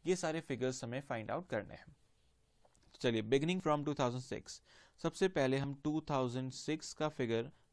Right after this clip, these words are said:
फाइंड आउट करते हैं। क्या करना है? तो जो हमारा रेशियो आ चुका है, इस रेशियो को हम करेंगे मल्टीप्लाई। किससे? सीरीज B वाले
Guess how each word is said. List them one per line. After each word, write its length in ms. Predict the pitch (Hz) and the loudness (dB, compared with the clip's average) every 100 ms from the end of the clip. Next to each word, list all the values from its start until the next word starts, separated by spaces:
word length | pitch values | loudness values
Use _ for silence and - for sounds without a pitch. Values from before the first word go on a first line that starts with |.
| _ - | _ -2
फाइंड 240 | 113 110 | 0 2
आउट 160 | 107 107 | 0 0
करते 300 | 110 110 123 | -6 -4 -6
हैं। 140 | 151 - _ _ _ _ - - - _ _ _ _ _ _ _ - | -6 -14 _ _ _ _ -20 -20 -20 _ _ _ _ _ _ _ 0
क्या 140 | 135 | 2
करना 300 | 139 143 147 | 4 0 0
है? 200 | 139 165 - - - | -4 -6 -14 -16 -8
तो 80 | |
जो 200 | 135 190 | 0 2
हमारा 300 | 208 180 180 | 2 2 0
रेशियो 560 | 160 117 135 151 - 208 | 0 2 2 0 0 4
आ 120 | 170 | 6
चुका 300 | 117 - 104 | 4 -2 -4
है, 260 | 107 101 92 - _ _ | -4 -6 -12 -16 _ _
इस 220 | 110 - - | -4 -4 -10
रेशियो 500 | 120 120 127 - 156 | -4 -2 -2 0 -2
को 340 | 151 113 143 - - - | 0 -4 -4 -6 -18 -10
हम 200 | 135 139 | -6 -6
करेंगे 520 | 143 120 110 110 127 170 | -4 -4 -4 -4 -6 -4
मल्टीप्लाई। 960 | 120 110 107 110 131 131 113 - - _ _ _ _ _ _ | -4 -2 -2 -4 -6 -4 -6 -6 -10 _ _ _ _ _ _
किससे? 380 | 135 - 165 175 - - _ | -4 0 -2 -4 -14 -20 _
सीरीज 420 | - 156 160 180 | -6 2 4 2
B 360 | 131 120 185 233 | 0 -2 0 4
वाले 280 | 190 123 | 4 4